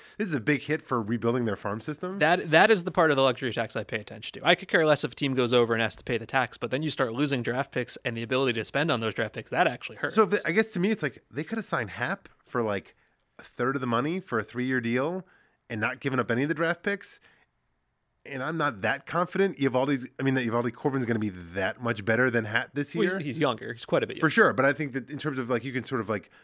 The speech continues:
Speaker 1: manage your, your risk a little bit. But, um, you know, they, they, we talk, I think we talked about on the show last week, they were already considered the N L East favorites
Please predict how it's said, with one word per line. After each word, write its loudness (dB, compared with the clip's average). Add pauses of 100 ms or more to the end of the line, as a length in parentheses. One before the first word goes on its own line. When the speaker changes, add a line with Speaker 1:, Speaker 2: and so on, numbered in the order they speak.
Speaker 1:
manage 0
your, 0
your -2
risk -2
a -4
little -4
bit. -10
But, -6 (320)
um, -4 (500)
you -6
know, 0
they, 2
they, 2
we -2
talk, -2
I -4
think 0
we 0
talked -2
about -2
on 0
the -2
show -2
last 0
week, -10
they 4
were -2
already 0
considered -2
the -2 (460)
N 0
L 2
East -4
favorites -4